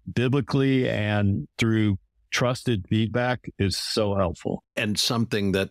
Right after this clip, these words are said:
Speaker 2: I've benefited from studying the whole idea of emotional intelligence and growing in that area and learning, cultivating empathy. And yeah, eh, yeah, very helpful there. And so, okay, uh,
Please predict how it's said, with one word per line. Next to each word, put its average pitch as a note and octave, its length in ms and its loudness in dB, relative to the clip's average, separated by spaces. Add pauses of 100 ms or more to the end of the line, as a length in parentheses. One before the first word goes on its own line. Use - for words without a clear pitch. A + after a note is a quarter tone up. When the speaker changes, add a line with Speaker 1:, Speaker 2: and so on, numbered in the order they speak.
(160)
Speaker 2:
I've A2 240 -4
benefited G2+ 600 -2
from E2+ 280 -2
studying G#2 400 0
the F2 80 2
whole F#2 240 2
idea F2+ 220 0
of E2 60 2
emotional F2 520 2
intelligence E2+ 640 0
and F2 140 2
growing F#2 400 2
in F2+ 160 2
that E2+ 200 0
area E2 540 0
and F2 360 -2
learning, F#2 680 0 (340)
cultivating F2+ 720 0
empathy. E2 640 -2
And D2+ 240 -2 (120)
yeah, F2+ 240 0
eh, - 160 -2
yeah, G#2 200 -4
very A2+ 300 -2
helpful F#2 480 -4
there. D2 260 -2 (300)
And F#2+ 180 -2
so, G#2 260 -2
okay, G#2+ 360 -2 (140)
uh, - 160 -6